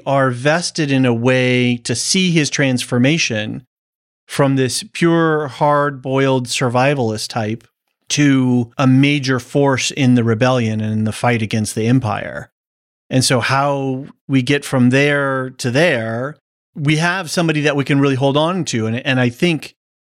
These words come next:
in House of Dra-, in House of the Dragon, that writing is excellent. And the way that they are creating the dramatic tension between all the players has been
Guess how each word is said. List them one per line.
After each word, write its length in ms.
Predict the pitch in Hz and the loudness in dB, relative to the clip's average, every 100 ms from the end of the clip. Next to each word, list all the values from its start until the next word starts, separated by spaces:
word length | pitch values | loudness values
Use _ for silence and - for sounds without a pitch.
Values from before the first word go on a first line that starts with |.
| _ | _
in 140 | - 135 | -2 0
House 340 | 139 147 - | 2 0 -2
of 100 | 120 | -2
Dra-, 260 | 135 160 185 | 0 0 0
in 160 | 135 127 | -2 0
House 260 | 135 135 | -2 -2
of 40 | 131 | -4
the 60 | |
Dragon, 720 | 117 131 160 156 123 113 113 - _ | 0 2 2 0 -2 -2 -4 -8 _
that 320 | 113 131 190 156 | -2 0 0 0
writing 340 | 143 147 120 | 0 0 -2
is 180 | 113 - | -4 -6
excellent. 540 | 131 135 - 113 104 104 | -4 -4 -4 -6 -6 -4
And 200 | 110 107 | -2 -2
the 80 | 107 | -2
way 320 | 110 127 143 | 0 2 2
that 260 | 135 131 127 | 2 0 0
they 220 | 127 120 | 2 4
are 480 | 117 113 113 113 107 _ _ _ _ _ _ - | 4 4 2 0 -2 _ _ _ _ _ _ -16
creating 840 | - 135 131 139 139 139 139 135 | -2 2 4 2 0 0 0 0
the 680 | 120 120 117 113 113 110 113 - | 0 0 2 0 0 -2 -6 -4
dramatic 560 | 123 120 131 131 135 | 0 2 2 -2 -6
tension 500 | - 143 147 180 180 | -2 0 0 0 0
between 360 | 160 143 151 147 | -2 0 0 2
all 120 | 143 | 0
the 80 | 139 | -2
players 380 | - 147 156 139 | -2 0 0 0
has 180 | 123 | -2
been 520 | 117 110 131 123 120 | -2 2 4 4 2